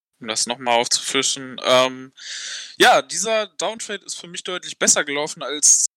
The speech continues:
äh, der bei den Browns, weil ich jetzt tatsächlich nach diesem Downtrade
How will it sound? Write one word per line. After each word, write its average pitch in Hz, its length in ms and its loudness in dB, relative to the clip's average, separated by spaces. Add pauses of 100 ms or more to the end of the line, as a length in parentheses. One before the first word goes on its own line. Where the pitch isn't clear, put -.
(100)
äh, 143 420 -2
der 147 180 4
bei 151 120 -4
den 147 180 -10
Browns, 180 500 -2
weil 147 140 -2
ich - 220 -8 (180)
jetzt - 300 2
tatsächlich 175 640 -4
nach 143 260 2
diesem 156 580 -4
Downtrade 170 580 0